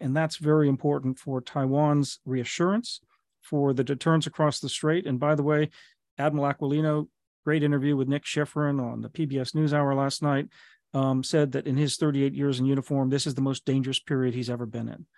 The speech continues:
Um, and he was specifically talking about Xi Jinping's, uh, strategic objective toward Taiwan. So it, this is a, this is a very timely budget. It makes us stronger. It makes our allies stronger.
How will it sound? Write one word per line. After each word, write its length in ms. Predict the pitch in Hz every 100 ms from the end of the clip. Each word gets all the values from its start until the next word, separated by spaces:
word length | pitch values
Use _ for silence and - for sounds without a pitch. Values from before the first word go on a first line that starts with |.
| - _ _ -
Um, 460 | 135 135 131 131 - -
and 340 | 143 139 131
he 120 | 143
was 160 | 139 139
specifically 580 | - - 190 170 156 147
talking 420 | 151 139 - 131
about 420 | 123 135 131 143
Xi 180 | - 156
Jinping's, 840 | 139 135 131 143 135 131 131 - _ _ _ _ -
uh, 240 | 127 127 - _ _ _ _ -
strategic 600 | - 139 - 220 165 147
objective 520 | 123 131 127 135 120
toward 320 | - 143 127
Taiwan. 560 | - 123 117 113 107 113 - - - -
So 380 | - 170 165 - -
it, 180 | 208 190
this 160 | 220
is 140 | 202 170
a, 120 | 160 -
this 180 | - 170
is 100 | 165
a 40 |
very 240 | 151 170 165
timely 400 | - 170 165 156
budget. 400 | 139 147 147 147
It 140 | 139
makes 220 | 143 156 170
us 120 | 160
stronger. 380 | - 160 147 147
It 40 |
makes 220 | 139 -
our 80 | 147
allies 240 | 147 147
stronger. 320 | 135 147 143